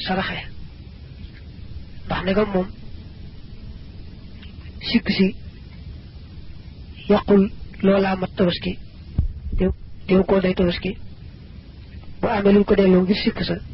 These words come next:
day mel ne daa bokk ci yàpp wa. Kon loolee na ko saraxe.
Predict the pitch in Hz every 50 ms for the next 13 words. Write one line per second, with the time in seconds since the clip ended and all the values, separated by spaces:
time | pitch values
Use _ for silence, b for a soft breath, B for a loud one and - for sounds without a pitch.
0 | - - - - 185 190 190 190 196 185 185 190 185 190 - - - 190 196 185
1 | - - 175 170 - - - - - - - - - - - - - - - -
2 | - - - - - - - - - - - 180 175 175 175 185 190 190 196 -
3 | 190 - 208 190 185 165 170 165